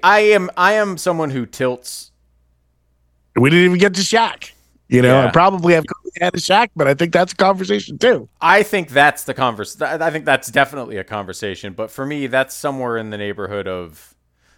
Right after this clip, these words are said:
Speaker 1: I guess if you're counting LeBron, third or fourth best Laker, because I, I, I just tilt forward. Like, I, I think I have, I don't know, Kobe, Shaq, Magic,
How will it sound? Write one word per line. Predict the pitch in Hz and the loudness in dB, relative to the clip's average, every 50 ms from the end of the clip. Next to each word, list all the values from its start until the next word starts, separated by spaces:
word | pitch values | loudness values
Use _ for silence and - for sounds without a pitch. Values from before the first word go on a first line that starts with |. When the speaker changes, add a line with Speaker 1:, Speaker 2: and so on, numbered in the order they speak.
| _ _ | _ _
Speaker 1:
I | 131 127 | -8 -4
guess | 123 143 - - | -4 -4 -4 -6
if | 110 - | -10 -14
you're | 104 104 | -12 -14
counting | - _ - 123 110 110 107 104 98 95 | -14 _ -8 -8 -6 -6 -8 -10 -12 -12
LeBron, | 92 92 87 101 101 98 95 92 87 85 | -14 -12 -10 -8 -8 -6 -6 -8 -10 -12
third | - - 113 107 98 | -12 -10 -8 -8 -8
or | 95 87 | -10 -14
fourth | _ - 104 92 90 - _ | _ -14 -14 -14 -14 -14 _
best | - 87 80 - - - | -16 -16 -16 -16 -16 -16
Laker, | 80 76 73 - 76 - - _ | -16 -18 -18 -18 -20 -20 -20 _
because | - 110 - - 117 113 110 110 107 104 98 - - - _ _ _ _ _ _ _ _ _ _ _ _ _ - | -18 -12 -6 -2 -2 0 0 -2 -4 -6 -12 -16 -18 -20 _ _ _ _ _ _ _ _ _ _ _ _ _ 0
I, | 160 156 160 160 160 160 160 160 160 - _ _ _ _ _ _ _ _ _ _ _ _ _ _ _ _ _ _ _ _ _ _ _ _ _ _ _ _ _ _ _ - | 4 4 4 6 4 2 0 -2 -4 -8 _ _ _ _ _ _ _ _ _ _ _ _ _ _ _ _ _ _ _ _ _ _ _ _ _ _ _ _ _ _ _ -12
I, | 123 139 165 156 170 | -10 -8 -8 -6 -4
I | 135 160 160 | -4 -2 -2
just | 160 147 139 - - - | -2 -2 -4 -6 -6 -6
tilt | - 131 120 123 - | -4 -4 -4 -4 -4
forward. | - - 110 107 101 92 85 82 - _ _ _ _ | -6 -4 -4 -4 -4 -8 -12 -14 -16 _ _ _ _
Like, | _ 151 113 113 - - | _ -6 -6 -6 -6 -6
I, | - 123 123 127 139 127 - 143 | -4 -2 0 0 0 0 -2 -4
I | 135 131 | -4 -4
think | - 160 143 - | -4 -6 -4 -2
I | 135 127 | -2 0
have, | 113 120 113 110 110 107 101 98 98 - - _ _ _ _ _ _ _ _ _ _ _ _ _ _ _ _ _ _ _ _ _ _ - | 2 2 2 2 2 0 -2 -6 -12 -20 -20 _ _ _ _ _ _ _ _ _ _ _ _ _ _ _ _ _ _ _ _ _ _ -2
I | 160 151 | 0 2
don't | 139 120 | 2 0
know, | 101 87 | -2 -6
Kobe, | 85 - - 170 170 165 165 160 160 160 151 151 | -8 -4 0 2 2 2 2 0 -2 -4 -6 -6
Shaq, | 143 - - - 147 139 139 143 139 135 - _ _ - | -8 -8 -4 0 0 2 2 0 -2 -4 -6 _ _ -18
Magic, | 117 110 117 123 123 131 131 127 127 135 127 123 123 _ | -10 -6 -4 -2 -2 -2 -4 -4 -4 -4 -4 -6 -6 _